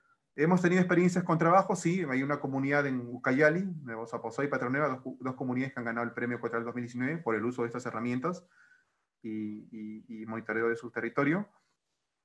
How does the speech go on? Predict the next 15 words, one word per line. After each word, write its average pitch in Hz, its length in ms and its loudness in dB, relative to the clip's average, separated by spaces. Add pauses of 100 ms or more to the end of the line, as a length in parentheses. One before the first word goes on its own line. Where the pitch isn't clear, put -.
(120)
Eh, 131 240 2
hemos 123 280 2
venido 135 240 4
capacitando 143 560 4
a 127 40 6
gobiernos 131 320 4
regionales, 147 680 2
¿no? 135 320 -4 (160)
Em, 117 720 -8 (260)
y 113 220 -4
algunos 123 480 0
equipos 135 320 0
de 131 40 0
trabajo 135 480 2
de, 110 360 -4